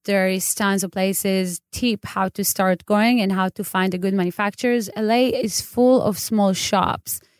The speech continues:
Simply walk into a shop and ask them, "Hey, do you manufacture this stuff or you buy it for somebody else?" And th-, there you go. You, you can find a manufacturer right there.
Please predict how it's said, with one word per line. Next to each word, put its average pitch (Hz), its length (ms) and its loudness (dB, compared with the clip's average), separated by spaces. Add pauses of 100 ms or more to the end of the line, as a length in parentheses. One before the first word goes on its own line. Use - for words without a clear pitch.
Simply 220 420 0
walk 202 380 2
into 208 280 -2
a 180 80 0
shop 233 460 0
and 190 160 -4
ask 175 260 -2
them, 180 220 -4
"Hey, 180 480 0
do - 80 -6
you 196 100 0
manufacture 185 640 -2
this 240 140 -2
stuff 240 340 2
or 208 120 -2
you 196 140 0
buy 180 280 0
it 180 60 -4
for - 120 -14
somebody 185 520 0
else?" - 540 -2 (460)
And 208 240 0
th-, 202 240 -4
there 214 240 2
you 208 120 4
go. 196 260 2
You, 196 200 0
you - 160 -8
can 208 160 -8
find 196 240 -2
a - 20 -2
manufacturer 180 560 -6
right 175 220 -6
there. - 320 -6